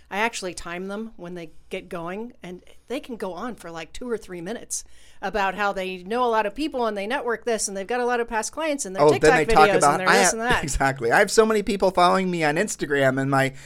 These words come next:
Speaker 2: you know, thirty-two billion people that are following me on blah, blah, blah, blah, blah. That's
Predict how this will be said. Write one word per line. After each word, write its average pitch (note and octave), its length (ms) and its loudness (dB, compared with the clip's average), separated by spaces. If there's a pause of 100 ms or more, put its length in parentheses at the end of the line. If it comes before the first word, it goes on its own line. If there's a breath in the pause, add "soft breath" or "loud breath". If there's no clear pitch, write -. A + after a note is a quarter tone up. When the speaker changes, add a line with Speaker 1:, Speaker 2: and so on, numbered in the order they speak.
(260 loud breath)
Speaker 2:
you D3+ 100 0
know, C#3+ 140 4
thirty-two F3+ 520 -2
billion E3+ 440 2
people E3+ 300 -2
that D#3 120 6
are D3+ 60 4
following E3 380 2
me D#3 60 0
on D3 200 2
blah, C#3 160 -2
blah, F#3 160 6
blah, D#3+ 120 2
blah, C#3 180 0
blah. C3 240 0
That's D3+ 440 4